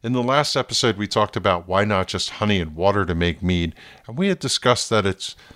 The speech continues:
not that bad of a notion, meaning just honey and water, but the yeasts play a big role in any outcome, and more specifically, how you treat your yeasts,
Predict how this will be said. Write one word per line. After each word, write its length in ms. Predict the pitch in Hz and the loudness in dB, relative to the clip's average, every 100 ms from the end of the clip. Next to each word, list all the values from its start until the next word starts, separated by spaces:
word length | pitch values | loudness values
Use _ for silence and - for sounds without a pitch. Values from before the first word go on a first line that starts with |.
| _ _ - | _ _ -6
not 220 | 113 117 | -4 -2
that 160 | 107 85 | -2 0
bad 240 | 95 98 | 2 2
of 100 | 87 | 0
a 40 | 87 | -2
notion, 520 | 98 110 - 87 87 _ _ _ _ _ _ _ _ _ - | 0 0 0 -2 -2 _ _ _ _ _ _ _ _ _ -6
meaning 360 | 98 87 80 76 | 0 0 -2 -4
just 260 | 98 - | -6 -6
honey 300 | - 98 90 | -4 0 0
and 120 | 82 78 | -2 0
water, 380 | 87 85 80 - _ _ _ _ _ _ _ _ | 0 2 -2 -6 _ _ _ _ _ _ _ _
but 200 | 151 147 | -2 0
the 120 | 139 117 | 0 0
yeasts 920 | 98 113 156 185 - - - - - _ _ | -4 0 0 2 -2 -4 0 0 -2 _ _
play 200 | - 123 | -2 0
a 60 | 107 | 0
big 260 | 131 120 | -2 -2
role 300 | 107 113 107 | 0 0 2
in 80 | 98 | 0
any 260 | 98 101 92 | -2 0 0
outcome, 520 | 90 85 95 87 87 | 0 0 0 0 0
and 120 | 80 | -4
more 200 | 87 98 | 0 0
specifically, 720 | - - - 107 101 - 92 | 0 -2 -2 0 -2 -2 -2
how 240 | 78 - 98 | -2 0 0
you 180 | 90 87 | 0 -4
treat 380 | - 127 120 | -2 0 0
your 180 | 110 98 | -2 -2
yeasts, 720 | 85 95 104 113 - - - | -2 -2 -2 -2 -4 -6 -6